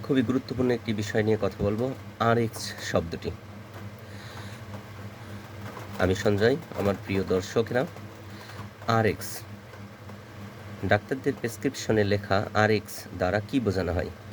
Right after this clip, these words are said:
প্রেসক্রিপশন অর্থ ব্যবস্থাপত্র। আরএক্স প্রতীকটি ল্যাটিন শব্দ রিসিভ, আর ই সি আই পি ই, রিসিভ থেকে এসেছে, যার অর্থ আপনি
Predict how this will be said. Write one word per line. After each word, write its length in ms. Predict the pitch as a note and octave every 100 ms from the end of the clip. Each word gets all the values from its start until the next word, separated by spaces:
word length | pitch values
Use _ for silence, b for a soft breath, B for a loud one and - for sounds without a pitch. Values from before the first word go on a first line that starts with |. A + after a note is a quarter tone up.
| - -
প্রেসক্রিপশন 680 | G#2+ - - C3 - B2 B2 -
অর্থ 160 | G2+ - F#2+
ব্যবস্থাপত্র। 680 | F#2+ F#2+ A2+ - - - - G2+ - - - B B B B B B B B A2
আরএক্স 240 | D3 - -
প্রতীকটি 380 | B2+ C#3 - G#2 G2
ল্যাটিন 300 | G#2+ B2+ D3 D3
শব্দ 240 | - D#2+ - - - - - - - - - F#2+ G#2+
রিসিভ, 420 | A#2 - D3 G#2+ - - - - G#2
আর 80 | G#2+
ই 40 | B2+ -
সি 160 | - A#2 A#2
আই 80 | B2+ -
পি 100 | A2 -
ই, 40 | F2
রিসিভ 220 | G2+ D3+ -
থেকে 140 | - - A#2
এসেছে, 260 | - - G2+
যার 160 | G#2 G2 E2+
অর্থ 180 | G2+ - G2+ - - A#2+
আপনি 340 | - - C#3